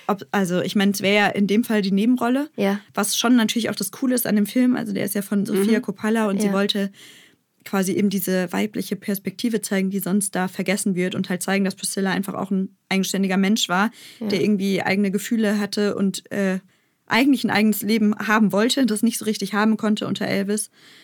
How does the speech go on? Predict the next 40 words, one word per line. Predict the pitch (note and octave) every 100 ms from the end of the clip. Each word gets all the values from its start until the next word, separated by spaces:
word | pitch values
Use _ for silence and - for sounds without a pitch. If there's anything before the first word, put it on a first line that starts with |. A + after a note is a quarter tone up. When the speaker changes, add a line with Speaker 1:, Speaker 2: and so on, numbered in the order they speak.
| - _ -
Speaker 1:
Ähm, | G3+ F#3+ F#3 F3+ F#3+ -
im | G3+
Gegensatz | G3+ G3 F3+ F#3
eben | G3 F3
zu | - - _
all | - F#3 F#3
den | F#3 -
anderen | F#3+ F3
Elvis-Filmen, | D#3 E3+ E3+ - E3+
die | E3+
es | -
halt | E3+
schon | - F3
gibt. | F3 F3 - -
Ähm, | F3+ E3+ E3+ F3 _ _ _ _ _
was | - -
ja | F#3
auch |
klar | - F#3
ist, | F3+
ich | F3+
meine, | - E3+
Elvis | E3+ F3
ist | E3+ - -
halt | C#3+ - _ -
der | D#3+
Star | - F3+
und | F3+
Priscilla | F3+ - F#3+
ist | F3+ F#3 - - _ _ _ _ _ -
in | F#3+
dem | F3+ G3
Kontext | - G3 F#3 F#3 -
die |
Nebenfigur, | E3+ F#3+ F3+ F#3+ E3 F3 G3+ G3
Speaker 2:
Hm. | A3 G3+ G3 -
Speaker 1:
die | F#3
die | E3
Welt | E3 F3
eher | - F#3 E3